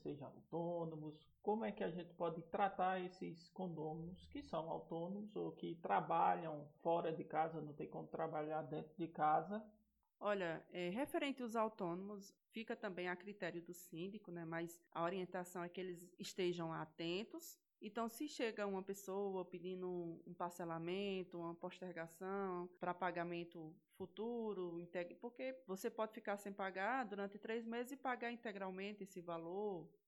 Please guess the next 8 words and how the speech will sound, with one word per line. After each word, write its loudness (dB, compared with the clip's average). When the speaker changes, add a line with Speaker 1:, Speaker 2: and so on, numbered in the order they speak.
Speaker 2:
Então, -4
isso -6
pode -2
ser -6
negociado -4
junto -4
ao 0
síndico, -6